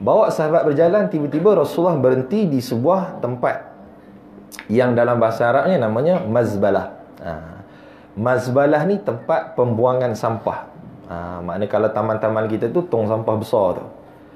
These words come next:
Rasulullah bawa sampai di tempat sampah banyak ni. Kemudian apa Rasulullah buat? Wa nada ashabatu qaila. Kemudian Nabi berpaling pada sahabat-sahabat, Nabi sebut, "Halummu ilad dunya." "Hei sahabat, jom kejar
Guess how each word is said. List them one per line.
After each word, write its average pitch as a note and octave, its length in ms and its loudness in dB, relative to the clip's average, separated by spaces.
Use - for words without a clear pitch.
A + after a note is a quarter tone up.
Rasulullah A#2+ 320 -2
bawa D#3 280 4
sampai D3 400 -2
di C#3 60 -4
tempat B2+ 500 -4
sampah B2+ 320 -2
banyak B2 400 0
ni. F3+ 140 0
Kemudian G3+ 400 4
apa F#3+ 240 0
Rasulullah E3 400 2
buat? F3+ 340 0
Wa A#2+ 220 2
nada G3+ 400 4
ashabatu C#3+ 880 0
qaila. F#3 720 0
Kemudian F3 380 0
Nabi F3+ 240 2
berpaling E3+ 560 2
pada C#3+ 240 0
sahabat-sahabat, A#2+ 840 -2
Nabi D#3 220 2
sebut, F#3+ 400 0
"Halummu A3 640 4
ilad D#3+ 400 2
dunya." A#2 420 -2
"Hei A#3 320 6
sahabat, G#3 480 2
jom G#3 240 2
kejar G#3 340 2